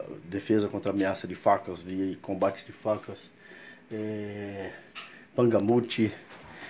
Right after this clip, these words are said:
e vi, venho sempre me especializando. O interessante é que na medicina chinesa, curso de massoterapia, fui aprendendo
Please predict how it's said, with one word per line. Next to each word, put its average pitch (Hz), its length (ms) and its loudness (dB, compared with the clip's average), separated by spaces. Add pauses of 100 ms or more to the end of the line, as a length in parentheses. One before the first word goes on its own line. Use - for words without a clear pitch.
(400)
e 226 180 4
vi, 165 300 10
venho 160 260 12
sempre 151 260 6
me 147 80 4
especializando. 113 760 4 (100)
O 143 60 6
interessante 156 800 6
é - 40 -20
que 107 60 -10
na 104 80 -2
medicina 117 420 0
chinesa, 107 460 2
curso - 260 -2
de 110 60 -8
massoterapia, 104 760 -4 (540)
fui 120 120 -2
aprendendo 101 520 2